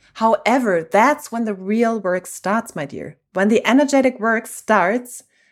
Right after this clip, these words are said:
and the time to tune in with your intuition on what your next steps are. Okay, that's it for today. In this episode, I addressed the three issues for sensitive and intuitive entrepreneurs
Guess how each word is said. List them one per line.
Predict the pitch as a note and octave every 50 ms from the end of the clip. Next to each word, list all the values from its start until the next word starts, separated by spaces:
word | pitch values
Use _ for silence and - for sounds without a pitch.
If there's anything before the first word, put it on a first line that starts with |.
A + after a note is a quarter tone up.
| _ -
and | - F#3+ F#3+ F#3+
the | G3
time | F#3 - - - G#3+ G#3 G#3+ A3+ A#3+ A3+ A#3
to | - G#3
tune | G3 - - - - G#3 G3+ F#3 - - -
in | G3+ G#3+ A3+ A3 G3+
with | G3+ G3 F#3+ - -
your | F#3+
intuition | - - F3 F3 E3+ - F3+ F#3 F#3 - - F3+ D#3+ D3+ D3+ _ _ _ _ _ - _ _ _ _ _
on | - E3 E3 E3 D#3
what | D#3 D#3 D3+ -
your | E3+ D3
next | C#3+ C#3+ C#3 C#3 -
steps | - - C3+ C#3 - -
are. | - - A#2+ - - - _ _ _ _ _ _ _ _ _ _ _ _ _ _ -
Okay, | A3+ B3 B3 - - A3 A#3 C#4 F#4+ G#4 E4+ A3+
that's | - G3+ A#3 B3+ B3+ - -
it | C4 E4 F#4 -
for | - - C4+ C4
today. | C4 - B3+ G3 G3+ A#3+ D#4+ F#4 G#3 D#3 D3+ D3 D3+ - - -
In | - A#3 A3
this | G#3+ D4 - -
episode, | - B3+ B3+ B3+ A#3 - A3+ G#3+ G#3 -
I | - G3+ G#3
addressed | G#3 G#3 G#3 - F#3 F#3+ F#3+ - - -
the | F#3+
three | F3 F3+ - - - A3 B3 C4 - -
issues | - A#3+ A#3+ - - - G3+ A#3 C4+ C#4+ -
for | - - D#3
sensitive | F3 - - - F#3+ G3 F#3+ - G#3 G#3 G3+ G3+ -
and | - F3 F3+ F3+
intuitive | F3 E3+ - G3 G3 G3 F#3 -
entrepreneurs | - F#3 F#3 F3+ F#3+ F3+ E3+ D#3+ F#3 A3+ A#3 - -